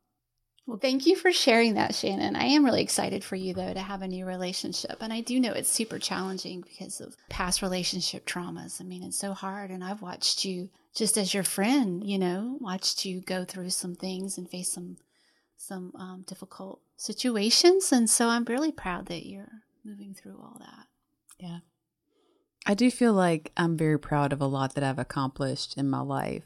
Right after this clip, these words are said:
Speaker 2: And I feel like I'm really hitting middle age and aging is catching up with me, but it,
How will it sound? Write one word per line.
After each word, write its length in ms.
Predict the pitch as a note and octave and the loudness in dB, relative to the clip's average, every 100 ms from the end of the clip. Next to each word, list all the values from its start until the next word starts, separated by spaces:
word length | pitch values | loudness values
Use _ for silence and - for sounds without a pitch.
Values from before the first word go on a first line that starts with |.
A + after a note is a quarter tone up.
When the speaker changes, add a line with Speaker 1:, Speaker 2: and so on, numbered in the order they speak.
| - | -2
Speaker 2:
And 220 | D3+ C#3+ - _ _ _ _ _ _ - | 0 0 -6 _ _ _ _ _ _ -20
I 120 | - | -14
feel 180 | - G#3+ | -6 -2
like 100 | G#3 | 0
I'm 220 | F3 D#3+ | 2 4
really 240 | D#3 E3+ | 4 4
hitting 380 | D#3+ D#3+ D#3 D3+ | 2 2 4 4
middle 260 | D3+ D3 - | 4 2 2
age 440 | C#3 D3+ F3+ - - | 2 2 0 -4 -2
and 140 | D#3 | 0
aging 400 | C3 D3 D3+ D3 | 2 0 2 2
is 140 | C#3+ - | 0 -2
catching 420 | - D3 D#3 C#3+ | -6 -4 -2 -2
up 160 | C#3+ | -2
with 160 | F3 - | -6 -4
me, 360 | G3+ G#3 G#3+ G3+ - | -2 0 -2 0 2
but 120 | E3 | 4
it, 200 | D#3+ | 4